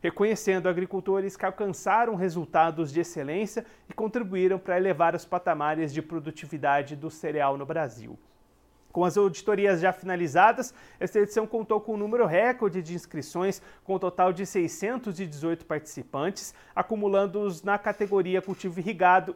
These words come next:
e sequeiro. Ao todo, agricultores de doze estados, Bahia, Maranhão, Sergipe, Tocantins, Pará, Rondônia, Mato Grosso, Mato Grosso do Sul, Goiás, Minas Gerais, São Paulo e Paraná, estão participando.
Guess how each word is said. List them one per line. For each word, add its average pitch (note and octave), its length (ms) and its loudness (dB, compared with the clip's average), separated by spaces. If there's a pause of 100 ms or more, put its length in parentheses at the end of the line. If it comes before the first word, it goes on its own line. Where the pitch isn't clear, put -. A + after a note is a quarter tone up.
e F#3+ 100 -10
sequeiro. C#3+ 640 -8 (400)
Ao F3 140 6
todo, G#3 300 2
agricultores G3+ 640 0
de G3+ 100 -8
doze F#3+ 340 2
estados, A3+ 520 4
Bahia, G3+ 400 4
Maranhão, F#3+ 520 2
Sergipe, F3+ 520 -6
Tocantins, F#3+ 680 -8
Pará, E3+ 380 4
Rondônia, F3+ 680 -2
Mato F3+ 260 -2
Grosso, G3+ 400 0
Mato F#3+ 240 -4
Grosso F3 320 -6
do E3 80 -8
Sul, F3 220 -6
Goiás, E3 400 0
Minas D#3 260 -6
Gerais, D3+ 440 0 (240)
São A3+ 260 -2
Paulo F#3 500 6
e G#3+ 80 -6
Paraná, G3 600 4 (160)
estão E3 340 -4
participando. D#3 840 -6